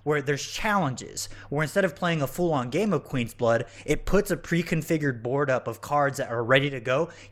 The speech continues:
It just gives you, like, three or four cards, and there is a correct order that you can play the cards in, in order to achieve some sort of effect. So effectively, you're filling in the blanks, and that does one of two things. One, you win, so it makes you feel nice,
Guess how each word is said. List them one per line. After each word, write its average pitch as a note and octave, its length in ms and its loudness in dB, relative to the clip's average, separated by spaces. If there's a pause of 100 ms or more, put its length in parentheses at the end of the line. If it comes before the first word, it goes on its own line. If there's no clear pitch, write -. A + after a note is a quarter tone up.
(120)
It C#3+ 100 2
just C#3+ 220 -4
gives D3+ 200 4
you, D#3 80 2
like, C3 220 4
three C#3+ 180 0
or D3 60 2
four C#3+ 240 0
cards, C#3+ 360 2
and C3+ 180 -6
there C#3+ 100 4
is C#3+ 100 0
a D3+ 60 2
correct D#3 580 0
order D3+ 420 0 (200)
that C3 140 0
you C3+ 100 2
can A#2 220 0
play C4 260 2
the F3+ 100 0
cards A#2+ 440 -2
in, A2+ 200 -2 (200)
in D3 160 0
order D#3 180 4
to E3 240 -2
achieve F3 420 0
some C#3+ 200 -2
sort C#3 240 2
of A#2 80 -4
effect. A2+ 420 0
So C3 240 2 (240)
effectively, D3 480 2
you're B2+ 80 4
filling D#3+ 380 0
in C3 100 0
the A#2 80 -2
blanks, A#2+ 420 2 (140)
and B2 140 -8
that D#3+ 80 -2
does E3 180 0
one E3+ 120 -2
of - 100 -4
two E3+ 160 2
things. A#2 420 -2
One, D3+ 460 2
you A#2 160 0
win, C3 300 2
so C3 120 4
it G#2 80 0
makes A2+ 200 -2
you G#2 60 -6
feel E3 280 0
nice, F#3 240 -2